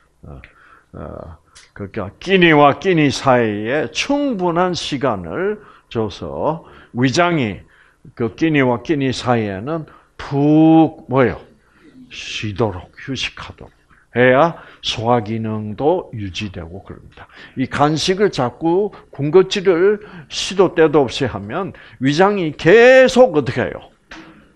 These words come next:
계속 이래야 돼. 나중에 위장이 지쳐가지고, 아이고, 막 지치게 되면 나중에 끼니 때가 되면 밥맛이 없어져. 어,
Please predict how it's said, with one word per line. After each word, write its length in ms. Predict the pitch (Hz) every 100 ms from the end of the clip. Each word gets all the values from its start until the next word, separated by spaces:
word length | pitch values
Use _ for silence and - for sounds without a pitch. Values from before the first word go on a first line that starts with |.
| _
계속 920 | 185 220 269 277 277 269 269 247 214
이래야 300 | 202 196 180
돼. 160 | 170 135
나중에 420 | 135 160 175 160
위장이 420 | 131 175 180 143
지쳐가지고, 880 | - 196 185 139 92 - 113 117 - - - -
아이고, 440 | 156 170 165 156 120 - _
막 220 | 120 - - _ _ _ - - -
지치게 460 | 190 180 175 165
되면 520 | 113 127 180 175 104 78 _ _
나중에 400 | - 139 160 127 95 - _ _ - -
끼니 360 | - 208 185 139
때가 240 | 131 107
되면 200 | 92 117
밥맛이 420 | 95 95 104 107 85
없어져. 480 | - - 65 - - _ _ _ _ _
어, 200 | 92